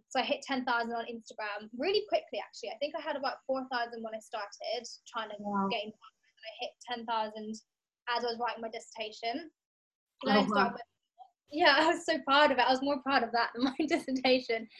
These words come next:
Speaker 1: But then I started writing my blog, um, and then that kind of flopped. I'm ta-, I'm starting that back up soon. But really, it's just been from Instagram. And then when I felt secure enough in my Instagram and knew that enough people would go over to my YouTube, I started my YouTube. And yeah, it's just kind of been like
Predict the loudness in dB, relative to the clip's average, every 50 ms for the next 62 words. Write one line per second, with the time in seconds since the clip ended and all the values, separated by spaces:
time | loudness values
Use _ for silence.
0 | -20 -20 -20 -20 _ 0 4 6 6 6 6 8 8 8 10 10 8 8 8 8
1 | 8 8 6 6 6 4 6 6 6 6 6 6 4 2 0 -2 0 2 4 4
2 | 4 2 2 -2 -6 -8 -8 _ -4 0 4 4 6 6 4 4 2 0 -2 0
3 | 2 2 2 2 0 -6 0 4 4 6 6 4 -2 -4 -4 -2 -2 2 2 4
4 | 6 6 4 6 6 8 6 8 8 4 2 2 2 0 0 0 -2 -4 -2 -2
5 | 0 2 2 2 0 -2 -8 _ _ _ _ 4 8 12 12 12 12 12 10 6
6 | 6 2 0 2 4 4 4 6 4 2 -2 0 2 4 2 2 0 2 4 6
7 | 8 8 8 8 6 6 6 6 6 6 6 6 4 2 0 -6 _ _ 8 8
8 | 10 10 8 10 12 10 10 10 6 0 6 10 10 12 12 10 8 6 4 2
9 | -2 -2 4 6 8 10 12 12 10 10 6 6 8 10 10 10 10 10 8 8
10 | 12 12 12 12 12 10 8 8 6 6 6 2 4 6 8 10 10 10 10 8
11 | 6 0 -6 -10 _ _ _ _ _ 12 12 12 12 12 12 12 12 12 12 12
12 | 12 12 12 12 12 12 10 10 10 10 10 10 10 10 10 12 12 10 10 10
13 | 10 12 12 12 12 12 12 10 10 12 12 12 12 10 8 10 12 12 12 12
14 | 12 8 6 0 4 6 8 8 8 8 8 8 10 10 10 8 6